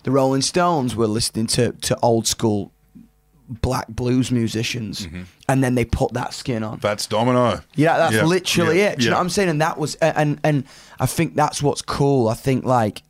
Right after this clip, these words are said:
Speaker 1: with it all, like, you can hear the D M As, you can hear the Verve in 'em, you can hear
Speaker 2: Yeah.
Speaker 1: the Oasis in 'em, you can hear Richard Ashcroft, like,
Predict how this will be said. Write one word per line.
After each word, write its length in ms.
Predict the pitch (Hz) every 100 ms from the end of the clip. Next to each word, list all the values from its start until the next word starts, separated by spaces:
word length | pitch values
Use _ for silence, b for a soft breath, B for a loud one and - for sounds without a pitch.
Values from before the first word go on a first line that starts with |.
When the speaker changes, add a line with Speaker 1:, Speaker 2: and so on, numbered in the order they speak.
| _
Speaker 1:
with 320 | 117 120 131
it 120 | 143 -
all, 360 | 107 95 78
like, 140 | - 120
you 60 | 110
can 160 | 147
hear 140 | 139 170
the 80 |
D 140 | 117 101
M 100 | 87
As, 220 | 90 87
you 60 | -
can 120 | 123
hear 100 | 117
the 80 | 110
Verve 360 | 104 110 113 107
in 80 | 87
'em, 120 | 92
you 100 | 87
can 160 | -
hear 260 | 110 101 90
Speaker 2:
Yeah. 80 | 95 B B B B
Speaker 1:
the 240 | - 110 95
Oasis 560 | 120 123 117 117 110
in 60 | 110
'em, 100 | 107
you 100 | 113
can 160 | - 117
hear 260 | 110 117
Richard 440 | 104 117 127 - 117
Ashcroft, 600 | 117 - - 104 101 -
like, 260 | 104 -